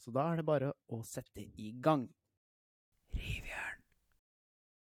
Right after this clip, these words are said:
Overganger, Alexander. Det har kommet, det er et rykte som vi har, eh, lest, og så er det vel en overgang som vi snakket om forrige gang, som nå har blitt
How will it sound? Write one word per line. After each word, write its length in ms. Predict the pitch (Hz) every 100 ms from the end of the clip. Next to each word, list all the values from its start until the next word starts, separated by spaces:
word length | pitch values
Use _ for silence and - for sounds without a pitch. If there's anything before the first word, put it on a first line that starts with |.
| _ _ _ _
Overganger, 640 | 185 175 160 170 170 180 180
Alexander. 580 | 180 180 170 180 180 135 - - -
Det 560 | 143 156 151 151 151 135 -
har 140 | 139
kommet, 800 | 170 208 165 127 123 135 147 147 - -
det 80 | 156
er 160 | 80 151
et 200 | - 170 170
rykte 340 | - - 113
som 200 | - 123
vi 80 | 131
har, 300 | 139 135 139
eh, 340 | 139 139 139 139
lest, 540 | 139 147 180 208 -
og 60 | 160
så 160 | - 160
er 140 | 139
det 80 | 131
vel 240 | 147 147 147 147 - - 143
en 100 | 139
overgang 320 | 127 113 113
som 160 | 120 127 131
vi 60 |
snakket 380 | - 143 - 113
om 140 | 113 139
forrige 240 | 139 113
gang, 220 | 104 131 147
som 160 | 139 131
nå 120 | 117
har 140 | 120 120
blitt 160 | 110